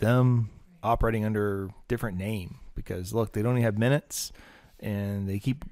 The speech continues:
all their personal stuff is inside the checking account. We did cover that. I do remember that. But you can, you can have a travel day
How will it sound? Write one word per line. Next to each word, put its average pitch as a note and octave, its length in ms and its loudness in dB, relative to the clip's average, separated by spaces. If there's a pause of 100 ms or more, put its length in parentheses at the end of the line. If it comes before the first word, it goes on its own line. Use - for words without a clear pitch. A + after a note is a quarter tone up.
(240)
all B2+ 120 4
their A#2+ 100 4
personal C3 300 4
stuff A2 300 -2
is G2+ 120 -2
inside G2 420 -2 (540)
the G2+ 100 -8
checking G2 300 -8
account. E2+ 240 -12
We - 80 -6
did G2+ 140 0
cover E2+ 220 -6
that. E2 160 -6
I D2 100 -14
do - 80 -10
remember - 260 -14
that. - 180 -12 (540)
But A2+ 260 4 (1080)
you C3+ 260 2
can, E3 340 4
you C#3+ 140 0
can G3 120 6
have C#3 140 6
a F#2 40 0
travel D3 420 6
day D#3+ 460 4